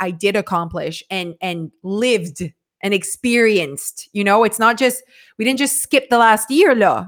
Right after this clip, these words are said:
We, like, lived it and we got to do some amazing things. And, um, even with the restrictions, you know, we still got to do, we looked at our restrictions and we, we went on with it. We, like, you know, created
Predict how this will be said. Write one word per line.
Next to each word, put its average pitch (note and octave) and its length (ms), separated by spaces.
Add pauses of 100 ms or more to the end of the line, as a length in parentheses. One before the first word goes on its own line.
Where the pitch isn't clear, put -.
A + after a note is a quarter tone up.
We, A3 140
like, A3 240
lived A3+ 420
it C3 260
and G#3+ 160
we G#3+ 140
got B3 280
to A#3 60
do A#3 140
some G3+ 300 (300)
amazing A3 520
things. C4 520
And, G3 320 (500)
um, G#3 400 (160)
even B3+ 400
with C#4 260
the G#3+ 180
restrictions, F3 800 (220)
you A3 140
know, A#3+ 120
we C4 140
still B3+ 260
got A3 420
to B3 100
do, A#3 360 (480)
we G3+ 140
looked D4 280
at G4+ 80
our F#4+ 100
restrictions F4 640 (100)
and G#3+ 220
we, G#3+ 400 (220)
we G#3 100
went A#3 200
on D#4+ 220
with G#3 160
it. B2+ 220
We, G3+ 160
like, G3+ 380 (640)
you A#3 100
know, B3 280 (200)
created A#3+ 640